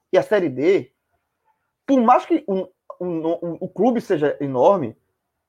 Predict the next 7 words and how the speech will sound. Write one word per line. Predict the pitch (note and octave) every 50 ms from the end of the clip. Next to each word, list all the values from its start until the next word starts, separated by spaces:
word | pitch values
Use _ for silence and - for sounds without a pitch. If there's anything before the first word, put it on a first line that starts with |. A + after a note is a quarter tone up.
| _ _ _ _ _ _ _ _ _ _ _ _ _ _ _ _ _
velho, | - D3 F#3+ A#3+ C#4+ C#4+ - -
você | D#3+ G3 A3+ - - -
conseguir | D4 - A4 F#4 - G4 C#4 G#3 G3+
colocar | - A3+ G#3+ F#3 - - - C#3 B2 G#2+ A2+ - -
jogador, | B2+ D3 F3+ F#3 F#3+ E3+ C#3+ B2+ C3 B2 C3+ C#3 _ _ _ _ _ _ _ _ _ _ _ _ _ _ _ _ _ _ _ _ _ _ _ _ _ _ _ _ _ _ _ _ _ _ _ -
contratar | - G3 G3 A3+ - - A#3
jogador | A3+ E3+ - A3 F3 D#3+ D#3 D3 C#3 C3 -